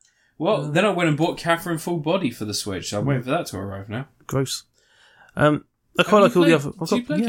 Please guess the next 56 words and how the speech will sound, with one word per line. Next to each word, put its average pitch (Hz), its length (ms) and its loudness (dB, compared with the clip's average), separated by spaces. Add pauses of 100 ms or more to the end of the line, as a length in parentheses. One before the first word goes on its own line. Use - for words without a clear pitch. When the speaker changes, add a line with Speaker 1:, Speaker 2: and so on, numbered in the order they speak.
Speaker 1:
Catherine? - 260 -10
Speaker 2:
I've 208 60 -4
got - 140 -2
Catherine 113 420 -4 (960)
on 147 100 -2
the 147 60 0
pi-, - 140 -6
on 156 180 0
the, 156 200 0
um, 156 340 -2
Speaker 1:
Xbox. 156 440 -12 (280)
Speaker 2:
Xbox 180 380 -4
somewhere. 135 420 -2
Speaker 1:
You 151 140 4
Speaker 2:
I - 20 4
Speaker 1:
mean 135 100 6
Speaker 2:
did 123 80 4
Speaker 1:
the 120 40 4
Speaker 2:
have 131 80 2
it. 143 420 4
Speaker 1:
Xbox? - 680 -2
Speaker 2:
Well, 220 100 -2
if 208 80 -2
I 202 60 2
don't 170 160 2
have 120 160 0
it - 60 0
on 120 80 0
Xbox, - 500 -6
there's 143 140 -6
a 147 40 -6
gap 147 240 -2
there 123 160 0
where 131 120 -2
it 135 60 -2
should 139 220 -4
be. 139 240 -2 (400)
Eh, 156 120 2 (140)
I 131 100 2
don't 123 100 0
know. 120 120 -4 (600)
Um, 170 180 4
Speaker 1:
I 165 40 -2
have 156 100 -8
it 143 100 -8
a 135 40 -12
digital 117 500 -8
version 101 360 -12
of 107 60 -10
my 104 280 -12 (840)
Xbox - 440 -16
Live 120 160 -2
Speaker 2:
Hmm. 143 120 -2
Speaker 1:
account. 113 240 -8 (520)
Speaker 2:
But, - 120 2
um, 147 240 0